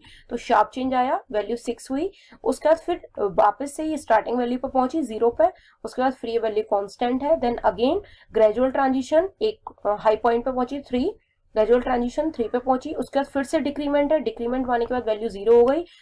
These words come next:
और फिर से ज़ीरो वैल्यू कांस्टेंट और फिर से एक शार्प चेंज आया और उसके बाद फिर से वैल्यू सेम का-, कांस्टेंट हो गई सेवन।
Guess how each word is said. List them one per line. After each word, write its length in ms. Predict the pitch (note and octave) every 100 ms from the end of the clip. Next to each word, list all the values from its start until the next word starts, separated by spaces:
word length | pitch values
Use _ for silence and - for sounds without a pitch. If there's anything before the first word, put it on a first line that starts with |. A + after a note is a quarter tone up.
| -
और 60 | -
फिर 220 | - B3
से 160 | B3 D4+
ज़ीरो 220 | B3 B3+
वैल्यू 220 | C4 C4
कांस्टेंट 420 | C4 B3 B3 C#4
और 100 | B3
फिर 200 | A#3+ C#4+
से 180 | D4 D#4+
एक 100 | D#4+
शार्प 260 | - B3 A#3+
चेंज 220 | C4 C4+
आया 200 | C4 C#4
और 80 | B3+
उसके 240 | A3 A#3+
बाद 220 | A#3 A3
फिर 200 | A#3 B3
से 140 | B3 B3+
वैल्यू 440 | G#3 G#3 F#4+ A#4+ _ _ _ _
सेम 300 | - C4 A3+
का-, 640 | - - A3 G#3 G#3+ G#3
कांस्टेंट 420 | A#3 A3+ - G3 F#3+
हो 80 |
गई 120 | F3 F3+
सेवन। 380 | - G#3 F3+